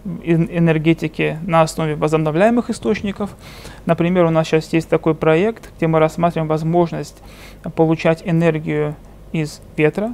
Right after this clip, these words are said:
допустим, э, в прибрежной зоне и снабжать этой энергией наши платформы, нашу нефтяную инфраструктуру. Туда мы тратим, ну, довольно большое количество газа, уходит на получение энергии для добычи нефти и газа самого, собственно говоря.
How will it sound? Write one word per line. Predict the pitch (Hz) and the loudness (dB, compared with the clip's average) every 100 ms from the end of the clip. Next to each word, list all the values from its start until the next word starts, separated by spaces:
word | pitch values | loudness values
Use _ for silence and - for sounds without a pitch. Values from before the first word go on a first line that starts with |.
| 220 | -6
допустим, | 190 - 202 - 196 180 - | -8 -4 -6 -4 -6 -6 -2
э, | 165 | -2
в | 156 | -2
прибрежной | - 165 160 160 175 156 147 | 2 2 4 4 2 0 -4
зоне | 147 170 208 233 - - - - - | -2 -2 -2 -6 -8 -20 -20 -20 -4
и | 220 233 196 | -2 -2 -6
снабжать | - 165 165 190 | 0 0 2 0
этой | 170 151 | 0 0
энергией | 151 180 196 180 | 0 -2 -2 -2
наши | 160 170 - | -2 -2 -4
платформы, | - 170 - 175 151 143 | -2 -2 2 2 2 0
нашу | 139 147 | -2 -2
нефтяную | 156 - 156 | -6 -4 -4
инфраструктуру. | 156 151 - 147 226 233 226 - - - - | -4 -6 -6 -6 -4 -4 -6 -12 -18 -20 -4
Туда | 190 226 | 2 4
мы | 180 | 2
тратим, | - 165 160 156 147 160 | 4 2 2 -4 -6 -4
ну, | 202 160 | -4 -4
довольно | - 160 160 180 160 | -4 -2 0 0 2
большое | 156 156 175 | 0 0 -2
количество | 165 151 143 - - | 0 -2 -2 -6 -6
газа, | 156 202 170 | 2 2 4
уходит | 151 147 156 151 - | 0 0 -2 -4 -4
на | 151 | -4
получение | 147 151 147 - 160 156 | -2 -4 -4 -4 -4 -4
энергии | - 160 156 147 151 | -2 2 2 0 -4
для | 147 147 | -4 -4
добычи | 143 147 160 - | -2 -2 -2 -4
нефти | 151 151 - | -4 -4 -4
и | 147 | -2
газа | 147 147 | -2 -2
самого, | 147 151 170 | -6 -4 -4
собственно | 220 247 - 226 | -2 -6 -4 -4
говоря. | 214 208 208 | -4 -4 -4